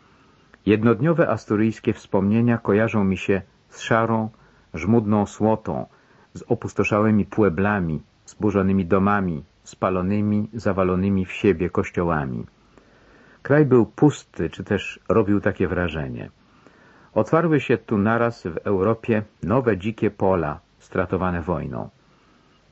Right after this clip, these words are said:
Kilkudniowa ofensywa na Oviedo, niemal niezauważona przez resztę świata w ogniu walk nad Haramą,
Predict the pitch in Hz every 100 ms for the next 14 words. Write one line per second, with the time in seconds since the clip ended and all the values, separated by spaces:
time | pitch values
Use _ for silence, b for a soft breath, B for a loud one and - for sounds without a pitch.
0 | 123 - 110 117 139 117 110 98 110 101
1 | 85 - 82 87 82 107 120 82 67 -
2 | _ b b - 107 107 98 98 104 95
3 | 95 113 107 - 98 82 113 - 80 -
4 | 98 92 80 73 69 107 101 101 82 107
5 | 104 101 - 95 92 - 92 87 110 101
6 | 78